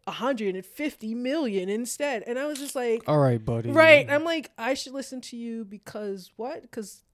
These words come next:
Speaker 1: last
Speaker 2: Like,
Speaker 1: time I
Speaker 2: co-,
Speaker 1: checked,
Speaker 2: uh,
Speaker 1: you're taking the bus just like me." <laughs> So, like, I hate to be that guy,
Speaker 2: Yeah,
Speaker 1: but
Speaker 2: yeah.
Speaker 1: no, I'm
Speaker 2: That guy.
Speaker 1: not.
Speaker 2: Wow, he's going through something.
Speaker 1: Yeah, I was
Speaker 2: Oh,
Speaker 1: like,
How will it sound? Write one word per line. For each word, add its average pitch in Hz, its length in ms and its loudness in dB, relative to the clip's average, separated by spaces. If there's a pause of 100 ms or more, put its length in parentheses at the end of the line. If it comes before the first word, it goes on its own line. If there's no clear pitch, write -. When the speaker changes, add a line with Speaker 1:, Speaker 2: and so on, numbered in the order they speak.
(120)
Speaker 1:
last 233 220 -2
Speaker 2:
Like, 156 80 -2
Speaker 1:
time 233 80 -6
I 233 40 -4
Speaker 2:
co-, - 60 -12
Speaker 1:
checked, 220 160 -2
Speaker 2:
uh, 214 40 -8
Speaker 1:
you're 269 100 -2
taking 285 360 -6
the 233 60 -2
bus 208 460 -4
just - 320 -6
like 185 220 -6
me." 160 340 -14 (480)
<laughs> - 220 10
So, - 260 4 (480)
like, - 560 4 (300)
I 262 100 4
hate 285 280 4
to 302 160 4
be 285 160 0
that 269 240 2
guy, 330 280 0
Speaker 2:
Yeah, 247 60 4
Speaker 1:
but 220 600 2 (200)
Speaker 2:
yeah. 135 300 -4 (320)
Speaker 1:
no, 147 640 -10
I'm 185 100 -10
Speaker 2:
That 202 100 -4
guy. 196 120 -4 (300)
Speaker 1:
not. 185 100 -14 (340)
Speaker 2:
Wow, 123 240 -4
he's 123 180 -6
going 120 200 -2
through 117 140 -10
something. - 440 -6
Speaker 1:
Yeah, 226 320 8
I 233 60 6
was 233 120 2
Speaker 2:
Oh, 240 40 0
Speaker 1:
like, 220 180 0